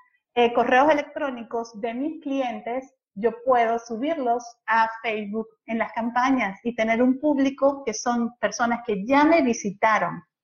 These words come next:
Eso es súper importante, esa base de datos. Adicionalmente, esa base de datos lo puedo utilizar para email marketing.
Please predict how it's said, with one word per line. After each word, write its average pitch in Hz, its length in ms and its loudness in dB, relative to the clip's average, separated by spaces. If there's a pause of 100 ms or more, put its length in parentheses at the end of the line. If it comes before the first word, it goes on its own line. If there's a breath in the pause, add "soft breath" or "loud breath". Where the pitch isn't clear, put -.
(520)
Eso 220 200 0
es - 260 0
súper 330 440 2
importante, 202 720 0 (320)
esa 208 240 -2
base 226 240 2
de 202 60 4
datos. 165 480 -2 (440 soft breath)
Adicionalmente, 233 1120 0
esa 240 200 0
base 269 300 2
de 262 80 2
datos 285 300 0
lo 269 160 0
puedo 220 140 2
utilizar 240 420 -4
para 220 160 0
email 190 260 -6
marketing. 175 520 -10